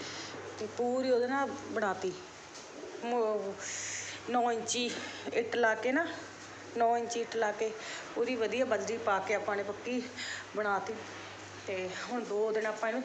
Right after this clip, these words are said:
ਪਾਣੀ ਪਾਵਾਂਗੇ ਇਹਦੇ ਉੱਤੇ, ਵੀ ਪੱਕੀ ਹੋ ਜੂ ਜਮਾਂ ਇਹ ਦੋ ਦਿਨ। ਜੇ ਹੁਣ ਬੰਨ੍ਹਤੀਆਂ ਤਾਂ ਬਸ ਖਤਮ ਕਰ ਦੇਣੀ ਖੁਰਲੀ ਨੂੰ ਤਾਂ ਇਹਨਾਂ ਨੇ। ਤੇ ਦੋ ਦਿਨ ਆਪਾਂ ਨੇ ਇਹਨਾਂ ਨੂੰ ਪਾਣੀ ਲਾਉਣਾ ਪੂਰੀ ਤਰ੍ਹਾਂ, ਚੰਗੀ ਤਰ੍ਹਾਂ, ਵੀ ਇਹ ਪੱਕੀ ਹੋਏ ਜਮਾਂ।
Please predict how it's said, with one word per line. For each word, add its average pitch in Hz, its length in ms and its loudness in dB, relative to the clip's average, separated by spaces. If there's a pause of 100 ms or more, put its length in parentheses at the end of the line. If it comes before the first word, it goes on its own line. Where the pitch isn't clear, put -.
(140)
ਪਾਣੀ 214 260 2
ਪਾਵਾਂਗੇ 208 420 2
ਇਹਦੇ 226 120 2
ਉੱਤੇ, 262 200 0 (960)
ਵੀ 240 60 -6
ਪੱਕੀ 240 360 -2
ਹੋ 233 120 4
ਜੂ 190 140 -2
ਜਮਾਂ 180 260 2
ਇਹ 202 160 0
ਦੋ 202 180 2
ਦਿਨ। 180 200 0 (880)
ਜੇ 220 80 2
ਹੁਣ 226 160 2
ਬੰਨ੍ਹਤੀਆਂ 262 500 4
ਤਾਂ 277 140 6
ਬਸ 247 260 4
ਖਤਮ 240 260 2
ਕਰ 247 120 6
ਦੇਣੀ 226 220 4
ਖੁਰਲੀ 226 300 2
ਨੂੰ 226 100 0
ਤਾਂ 226 120 2
ਇਹਨਾਂ 233 160 2
ਨੇ। 247 180 -2 (600)
ਤੇ 226 140 4
ਦੋ 220 240 4
ਦਿਨ 214 180 2
ਆਪਾਂ 214 260 2
ਨੇ 214 140 0 (300)
ਇਹਨਾਂ 208 160 0
ਨੂੰ 247 80 2
ਪਾਣੀ 214 340 4
ਲਾਉਣਾ 170 240 4
ਪੂਰੀ 175 280 -2 (760)
ਤਰ੍ਹਾਂ, 190 180 4
ਚੰਗੀ 190 340 -2
ਤਰ੍ਹਾਂ, 175 180 0 (1000)
ਵੀ 214 180 0
ਇਹ 233 100 6
ਪੱਕੀ 233 360 0
ਹੋਏ 190 180 2
ਜਮਾਂ। 185 280 0